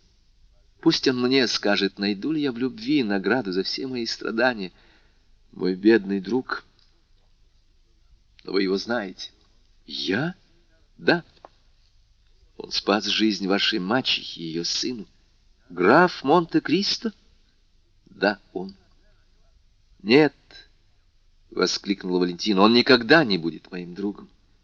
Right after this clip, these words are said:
Он слишком дружен с моей мачехой». «Граф, друг вашей мачехи, Валентина? Нет, мое чувство не может до такой степени меня обманывать.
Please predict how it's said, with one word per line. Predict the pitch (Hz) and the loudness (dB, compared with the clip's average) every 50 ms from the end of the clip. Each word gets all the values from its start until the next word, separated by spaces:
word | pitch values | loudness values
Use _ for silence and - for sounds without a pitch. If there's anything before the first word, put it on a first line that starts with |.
| _ _ _ _ _ | _ _ _ _ _
Он | - 104 104 | -4 -2 0
слишком | - - - 160 214 220 196 - - - 196 185 175 | 0 0 4 4 6 6 4 2 2 2 2 4 4
дружен | 170 175 196 175 170 175 160 | 6 6 6 6 6 4 2
с | - - | 0 -4
моей | 170 147 147 139 127 120 | -4 -2 -2 -2 -2 0
мачехой». | 123 135 135 120 - - 117 - - 104 - - - - - - _ | 2 2 2 4 2 -2 -4 -4 -8 -10 -10 -10 -16 -18 -18 -18 _
«Граф, | 90 - 90 95 110 143 185 214 220 208 165 - - - - | -8 -2 4 6 8 10 10 10 8 6 4 0 -6 -18 -16
друг | 101 95 107 139 185 226 220 - - 127 | -4 2 4 6 6 6 4 -2 0 4
вашей | 151 202 233 233 - - - 190 175 - | 6 6 6 6 4 2 0 0 0 0
мачехи, | 160 160 170 190 220 240 254 - - - 262 - - - 165 | 0 4 6 6 6 6 6 2 -2 -2 -2 -6 -6 -4 -4
Валентина? | 156 143 120 123 127 - - - 120 101 87 | -2 -2 -4 -6 -6 -6 -4 -4 -2 -2 2
Нет, | 90 107 143 170 180 180 170 156 - _ _ - | 6 6 8 8 8 4 2 0 -4 _ _ -14
мое | - 101 104 104 110 127 139 | -4 -2 0 2 4 4 4
чувство | - - - 135 147 - - - - 135 139 | 2 2 2 2 0 0 -2 -2 2 2 2
не | 135 127 127 127 | 4 6 4 6
может | 123 123 139 143 131 156 151 143 | 8 8 8 8 6 4 0 0
до | - - | -4 -2
такой | 180 165 - 160 165 | -2 0 4 2 2
степени | 160 - - - _ - 175 165 156 - - 123 127 127 | 2 2 -4 -8 _ 6 8 8 8 6 0 -4 -2 -2
меня | 123 123 120 113 | 0 2 2 2
обманывать. | 110 110 110 127 147 123 110 101 - - | 2 4 4 4 4 4 2 -2 -2 -4